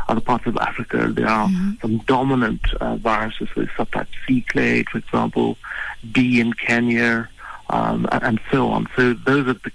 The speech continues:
Speaker 1: really become the dominant viruses or subtypes in circulation, whereas this particular subtype may, um, be simply, uh, uh, um, there, but at, at such low levels because it's not, um, easily transmissible, for example.
Speaker 2: Sure.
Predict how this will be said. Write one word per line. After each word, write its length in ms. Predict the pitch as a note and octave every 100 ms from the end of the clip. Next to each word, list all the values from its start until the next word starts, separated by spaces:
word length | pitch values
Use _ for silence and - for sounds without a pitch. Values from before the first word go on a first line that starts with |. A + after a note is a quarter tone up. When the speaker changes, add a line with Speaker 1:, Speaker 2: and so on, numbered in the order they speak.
| -
Speaker 1:
really 180 | C3+
become 240 | C3+ A#2+ A2
the 120 | G#2
dominant 540 | - A#2 B2 A#2+ G#2 G#2
viruses 580 | G#2 G#2 A2 - A2 -
or 60 |
subtypes 480 | - - - F#2+ F#2 - - - -
in 100 | G#2+
circulation, 520 | G#2+ - A#2 A2+ A#2+
whereas 220 | A2+ A2
this 120 | A#2+ -
particular 580 | - - E3 - B2
subtype 380 | G#2+ - - -
may, 320 | A#2 A2 G#2+ - - - - - -
um, 340 | A2+ G#2 G2
be 100 | - -
simply, 400 | B2 A2 A2 G2+
uh, 200 | - - -
uh, 120 | A2+ -
um, 340 | G#2+ G2+ G2 - - - - - -
there, 560 | A2 B2 A2 A#2+ F#3
but 260 | D3 A#2 - G2+
at, 160 | A#2
at 120 | B2+ - -
such 200 | C3+ -
low 120 | A2+
levels 400 | A2 G#2+ G#2 G#2+
because 260 | - - G#2+
it's 160 | G#2 -
not, 140 | F#2+ - - - - -
um, 160 | G#2+
easily 280 | A2+ G#2 G2+
transmissible, 680 | - F#2+ F#2 G2 F#2+ - F#2
for 160 | - -
example. 600 | - - G#2 G2 - - - - - - -
Speaker 2:
Sure. 420 | - - D#4+ G#3+